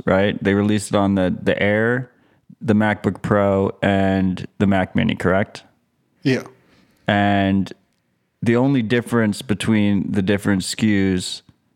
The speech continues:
Speaker 1: the different models, is that the Air does not have a, a fan.
Speaker 2: Mm-hmm.
Speaker 1: Um, and the Mac Mini and the Pro have a fan, right? Like, does, the Pro doesn't have anything,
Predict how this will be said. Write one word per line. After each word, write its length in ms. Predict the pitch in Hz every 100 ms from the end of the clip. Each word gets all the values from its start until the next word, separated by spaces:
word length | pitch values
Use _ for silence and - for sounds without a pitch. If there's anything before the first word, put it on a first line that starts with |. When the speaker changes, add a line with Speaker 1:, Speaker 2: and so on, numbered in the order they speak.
| -
Speaker 1:
the 60 | 104
different 280 | 95 101
models, 560 | 101 101 101 95 92 - -
is 260 | 101 95 95
that 120 | 90
the 140 | -
Air 240 | 110 110 110
does 180 | 101 98
not 220 | 104 95
have 400 | 98 95 90 82 - _ -
a, 520 | 101 95 90 85 - - _ _ _ _ -
a 40 |
fan. 540 | - 107 104 90 98 - _ _ _ _ _ _ -
Speaker 2:
Mm-hmm. 160 | 123
Speaker 1:
Um, 600 | 107 92 95 92 95 95 -
and 160 | 113 101
the 60 |
Mac 280 | 104 107 107
Mini 240 | 110 104
and 80 | 101
the 60 | 95
Pro 320 | - 101 98
have 160 | 92 92
a 60 |
fan, 320 | - 90 85
right? 280 | 95 98 107
Like, 180 | 104 98
does, 200 | 104 98 -
the 180 | 107
Pro 460 | 101 - 117 113 117
doesn't 360 | - 107 101 101
have 220 | 101 92
anything, 680 | 95 98 95 98 95 98